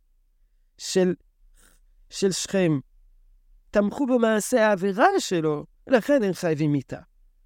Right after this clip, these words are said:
לא רק על זה שהם נמנעו מלדון, אלא אם אנחנו אומרים שהם היו שותפים, לא שותפים במעשה, אבל תמכו, היו בעזר שכם לגזול דינה,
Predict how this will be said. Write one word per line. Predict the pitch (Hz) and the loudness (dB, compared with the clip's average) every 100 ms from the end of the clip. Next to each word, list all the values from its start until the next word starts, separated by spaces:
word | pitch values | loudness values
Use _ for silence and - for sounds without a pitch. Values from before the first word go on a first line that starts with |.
| _ _ _ - | _ _ _ -18
לא | - | -8
רק | - 151 - | -4 -4 -4
על | 151 | -6
זה | 131 190 170 | -2 -2 -2
שהם | - 151 156 | -2 0 0
נמנעו | 165 151 156 165 | 2 2 0 -2
מלדון, | 185 180 156 143 139 165 156 120 117 _ _ _ _ _ - | -2 -2 0 -2 -4 -2 -2 -2 -8 _ _ _ _ _ -10
אלא | 170 165 160 143 - _ _ _ | -2 0 2 0 -4 _ _ _
אם | 196 214 | 0 2
אנחנו | 170 185 190 165 | 2 0 0 0
אומרים | 160 220 180 | 0 0 -2
שהם | - 165 | -2 -2
היו | 170 185 180 | 0 -2 -6
שותפים, | - - - 170 - - 277 349 302 160 - _ _ _ _ _ - | -10 -14 -8 -10 -10 -6 0 2 2 0 -6 _ _ _ _ _ -4
לא | 156 254 | 0 0
שותפים | 220 190 170 202 196 | 0 0 -2 -2 -2
במעשה, | 170 160 156 - 196 175 - - | 0 0 0 -2 -2 -2 -4 -6
אבל | 185 180 | 0 0
תמכו, | - 170 170 - - 294 381 359 - _ - | 0 -2 -2 -8 -6 -2 0 0 -4 _ -2
היו | 190 240 | 0 0
בעזר | 185 180 - 330 381 330 220 190 | 0 -2 -2 0 2 2 -2 -4
שכם | - - 185 175 175 - - | -6 -8 -4 -2 -2 -6 -6
לגזול | 233 196 170 185 190 | -2 -2 -2 0 0
דינה, | 170 175 165 165 190 | 0 -2 0 0 -2